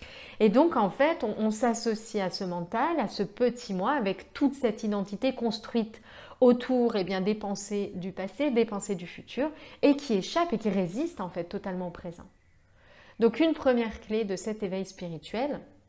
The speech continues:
c'est vraiment de reposer sa conscience exactement sur l'instant présent, et un maximum uniquement sur cet instant présent, qui est encore une fois la seule réalité qui soit vécue.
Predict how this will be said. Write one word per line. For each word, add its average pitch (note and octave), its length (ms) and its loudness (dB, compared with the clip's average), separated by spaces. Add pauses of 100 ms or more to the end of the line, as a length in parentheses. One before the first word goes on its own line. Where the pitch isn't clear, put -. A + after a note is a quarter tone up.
(640)
c'est A#3+ 140 4
vraiment F#3 340 -2
de G#3+ 140 -2
reposer G3 480 0
sa G3+ 180 -4
conscience F3 640 -10 (400)
exactement G3 960 -2
sur F#3+ 300 -6
l'instant F3 340 -6
présent, F#3+ 580 -6 (760)
et A3 120 6
un F3+ 80 4
maximum F#3 720 -2 (120)
uniquement G3+ 540 2
sur G3 220 -8
cet F3 180 -6
instant E3+ 300 -10
présent, E3 420 -10 (400)
qui A3+ 140 -2
est A#3+ 40 2
encore A#3 280 0
une E3+ 80 -4
fois G3 180 -6
la G3+ 120 -2
seule F#3+ 240 -4
réalité E3+ 600 -6 (400)
qui - 140 -6
soit C4 180 0
vécue. A3 480 -2